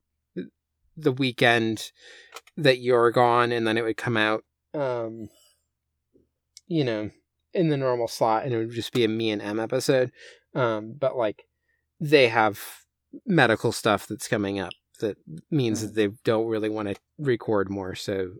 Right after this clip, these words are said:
who knows if that would influence. I don't know how long that's going to extend. Um, so, yeah, it's, look forward to that. I think it will be a week from when people hear this. I don't know if I'm putting this out, like,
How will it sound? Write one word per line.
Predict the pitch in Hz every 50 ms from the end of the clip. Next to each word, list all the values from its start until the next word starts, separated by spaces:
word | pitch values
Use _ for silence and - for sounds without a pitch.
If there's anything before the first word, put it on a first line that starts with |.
| _ -
who | - 160
knows | 143 131 123 120 - 123
if | 107
that | - 120 110 110
would | 107 104
influence. | 107 107 101 - - 110 101 101 117 - - - - - - - - - - - - - -
I | - 139
don't | 135 131
know | 127 120
how | 107 - 139 127
long | 117 117 113 113 117 110
that's | 110 107 - -
going | - 123 117
to | 117
extend. | 117 - - - - 123 113 - 131 120 - - - _ _ - _ _ _ _ - _ _ -
Um, | - - - - - - 151 - - - - - - - - - - - - - - - - - - - _ _ _ _ - - - - - - - - - _ _ _
so, | _ - - - 220 196 185 185 190 185 180 170 - - - - - - - _ _ _ _ _ _ _ _ _ _ _ _ -
yeah, | 277 175 180 190 175 165 160 165
it's, | 156 - - - - - - - - 190 175 - _ 185 - _ _ _ _ _ _ _ _ _ - 156 156 196 - _ _ _ - 180 - -
look | 202 - 208 165 160 180 185 -
forward | - 208 202 208 202 190
to | 190
that. | 175 190 185 180 - -
I | 170 180
think | - - 285 311 311
it | - 392
will | 302 214
be | 151 151 151 135
a | 117
week | 110 117 123 123 -
from | - - 135 131
when | 127 117
people | 110 - 143 135 123
hear | 110 104 117 113
this. | 104 101 92 98 - -
I | - 147
don't | 143 156
know | 156 160
if | 151 -
I'm | 170 151
putting | 151 156 147 135
this | 135 127 - -
out, | 123 120 120 - 131
like, | 127 117 107 - - -